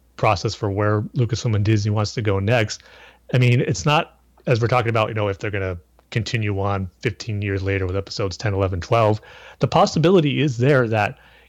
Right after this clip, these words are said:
you know, maybe Rian Johnson's trilogy becomes, you know, a new generation of Star Wars, like, their new s-, the Star Wars trilogy f-,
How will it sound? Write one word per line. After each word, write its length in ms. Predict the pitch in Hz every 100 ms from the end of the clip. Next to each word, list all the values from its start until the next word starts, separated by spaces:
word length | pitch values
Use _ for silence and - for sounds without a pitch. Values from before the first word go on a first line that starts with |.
| -
you 40 |
know, 80 | 117
maybe 280 | 110 123 160
Rian 340 | 143 143 139
Johnson's 640 | 113 117 123 143 117 101 - _ _
trilogy 460 | - 147 135 117 110
becomes, 600 | 104 101 113 104 98 - _ _ _
you 80 | -
know, 260 | 104 98 98 - _ _ _ _ _ _ -
a 80 | 143
new 120 | 123
generation 520 | 113 113 113 110 123
of 80 | 98
Star 240 | - 101
Wars, 200 | 101 98
like, 200 | 98 92
their 180 | 127 120
new 160 | 113 110
s-, 200 | - - _ _
the 100 | -
Star 240 | 117 120 110
Wars 160 | 104
trilogy 520 | - 127 110 101 110 101
f-, 160 | -